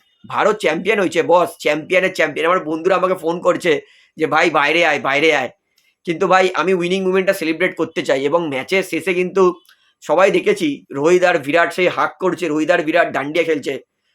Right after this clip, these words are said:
তো সবাইকে ভুল প্রমাণ করে কিন্তু ভারত একদম সবাইকে চেঁচে ব্রাশ করেছে,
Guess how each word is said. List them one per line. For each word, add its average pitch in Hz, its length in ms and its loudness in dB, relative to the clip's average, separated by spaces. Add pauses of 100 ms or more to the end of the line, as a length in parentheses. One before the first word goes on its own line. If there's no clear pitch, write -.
তো 151 80 -6
সবাইকে 165 400 0
ভুল 160 240 -4
প্রমাণ 175 280 0
করে 170 180 2
কিন্তু 165 440 0 (460)
ভারত 180 420 2 (100)
একদম 156 380 -2 (120)
সবাইকে 160 260 -2
চেঁচে 165 340 -4
ব্রাশ 139 280 -2
করেছে, 123 340 -8